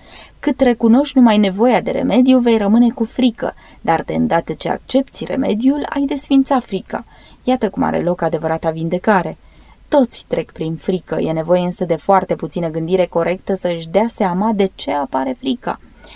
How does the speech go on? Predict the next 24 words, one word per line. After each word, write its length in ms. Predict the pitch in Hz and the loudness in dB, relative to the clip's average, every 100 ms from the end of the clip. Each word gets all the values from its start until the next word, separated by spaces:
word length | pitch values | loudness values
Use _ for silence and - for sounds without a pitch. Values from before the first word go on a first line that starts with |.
| - - | -20 -10
Puțini 360 | - 277 294 277 | -2 0 4 4
apreciază 540 | 226 196 - 180 180 | 2 -2 0 0 2
adevărata 480 | 160 165 170 175 175 | -2 0 0 0 0
putere 340 | - 160 170 170 | -4 -2 0 0
a 100 | 160 | 0
minții 440 | 175 165 - 147 | -2 -2 -4 -4
și 180 | - 156 | -6 -6
nimeni 540 | 151 175 254 269 247 | -4 4 6 6 6
nu 120 | 240 | 4
rămâne 320 | 196 185 202 196 | 2 0 0 -2
complet 640 | 190 165 151 220 247 - | -2 -2 -2 -2 -2 -2
conștient 580 | - 143 - 170 170 160 | -4 -4 -6 -6 -4 -2
de 80 | |
ea 260 | 156 160 185 | -2 0 0
tot 160 | 180 175 | -2 -4
timpul. 460 | 226 214 160 - - - - - - | 0 0 -2 -8 -12 -20 -20 -20 -16
Dar, 360 | - 175 156 - | 0 2 2 -2
dacă 280 | 120 165 175 | -2 -2 0
speri 400 | 165 - 285 359 | -2 0 0 0
să 160 | - 214 | 0 -2
te 140 | 180 | -2
scutești 540 | 165 - 151 - 220 180 | -4 -6 -6 -2 0 0
de 100 | 151 | -2
frică, 520 | - 254 262 220 | 0 -2 0 0